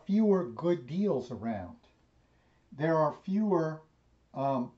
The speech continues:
properties that are sitting around, um, that are undervalued. What I mean by that is, this is a time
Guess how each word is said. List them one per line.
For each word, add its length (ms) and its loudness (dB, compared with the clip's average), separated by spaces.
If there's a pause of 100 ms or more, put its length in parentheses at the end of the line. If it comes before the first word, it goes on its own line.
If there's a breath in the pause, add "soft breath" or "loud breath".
properties 880 -4 (140)
that 160 -4
are 120 -4
sitting 420 -6
around, 640 -2 (640 soft breath)
um, 320 -4 (220)
that 340 -2 (520)
are 220 -2
undervalued. 800 -2 (1080)
What 180 2
I 60 4
mean 220 2
by 180 2
that 280 0
is, 240 -4 (580 soft breath)
this 240 0
is 140 -2
a 60 -8
time 540 2